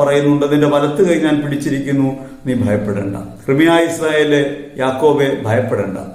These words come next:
എന്തുകൊണ്ടെന്നാൽ ഞാൻ നിന്റെ വലതുകരം പിടിച്ചിരിക്കുന്നു. ക്രിസ്തു നമ്മിൽ വസിക്കുന്നു എന്ന പരമാർത്ഥം നമുക്ക് ബോധ്യതലത്തിൽ ഉണ്ടാകുമ്പോൾ മാത്രമാണ് നമ്മുടെ ജീവിതത്തിന്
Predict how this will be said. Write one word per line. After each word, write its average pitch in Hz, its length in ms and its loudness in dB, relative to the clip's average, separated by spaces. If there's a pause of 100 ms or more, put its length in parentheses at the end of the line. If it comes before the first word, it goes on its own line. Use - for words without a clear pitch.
(480)
എന്തുകൊണ്ടെന്നാൽ 196 520 2
ഞാൻ 190 140 -2
നിന്റെ 190 200 0
വലതുകരം 165 440 2
പിടിച്ചിരിക്കുന്നു. 113 560 -4
ക്രിസ്തു 180 240 -4
നമ്മിൽ 233 280 2
വസിക്കുന്നു 208 440 0
എന്ന 202 160 2
പരമാർത്ഥം 170 560 0 (600)
നമുക്ക് 165 240 0 (100)
ബോധ്യതലത്തിൽ 208 640 4
ഉണ്ടാകുമ്പോൾ 160 500 0
മാത്രമാണ് 143 380 -2
നമ്മുടെ 143 320 0
ജീവിതത്തിന് 170 720 0